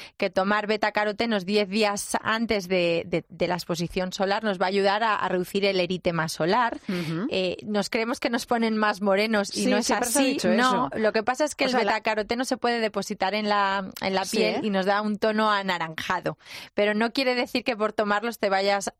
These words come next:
Speaker 1: te vaya a favorecer el ponerte más
Speaker 2: Había
Speaker 1: moreno.
Speaker 2: una leyenda urbana
Speaker 1: <laughs>
Speaker 2: cuando en los años ochenta todas las chicas nos queríamos poner morenas como fuese, porque no
Speaker 1: Sí.
Speaker 2: había tanta información sobre,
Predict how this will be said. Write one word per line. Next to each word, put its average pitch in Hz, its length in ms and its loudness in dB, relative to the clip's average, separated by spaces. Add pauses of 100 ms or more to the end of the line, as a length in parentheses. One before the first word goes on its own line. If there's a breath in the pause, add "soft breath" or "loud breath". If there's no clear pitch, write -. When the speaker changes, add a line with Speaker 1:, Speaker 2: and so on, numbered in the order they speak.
Speaker 1:
te 196 100 2
vaya 202 180 2
a - 20 -2
favorecer 196 500 0
el 190 100 0
ponerte 175 380 -2
más 180 140 0
Speaker 2:
Había 175 200 2
Speaker 1:
moreno. 156 220 -2
Speaker 2:
una 214 180 0
leyenda 185 460 0
urbana 185 380 -2
Speaker 1:
<laughs> 226 80 -2
Speaker 2:
cuando 160 460 0
en 156 80 -4
los 151 200 -4
años 175 420 -4
ochenta 160 540 -4
todas 160 380 -4
las 160 220 -2
chicas 147 380 -6
nos 147 240 -6
queríamos 156 400 -4
poner 160 320 -4
morenas 165 480 -4
como 165 220 -4
fuese, 180 540 -4
porque 165 240 -6
no 151 80 0
Speaker 1:
Sí. - 60 2
Speaker 2:
había 254 120 0
tanta 165 260 -4
información 160 600 -4
sobre, 151 320 -4